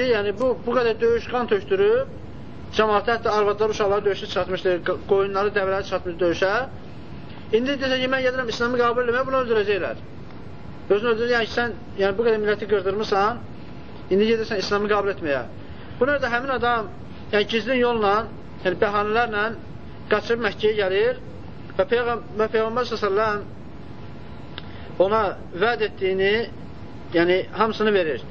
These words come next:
Yəni, onun ailəsini qaytarır, mal dövlətini qaytarır və həmçinin əlavə yüz dəvə də ona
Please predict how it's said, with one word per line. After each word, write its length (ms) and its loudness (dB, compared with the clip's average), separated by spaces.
Yəni, 160 2
onun 240 4
ailəsini 320 -2
qaytarır, 580 0
mal 240 6
dövlətini 360 2
qaytarır 300 2
və 100 2
həmçinin 300 0
əlavə 340 4
yüz 180 -2
dəvə 260 2
də 140 2
ona 220 4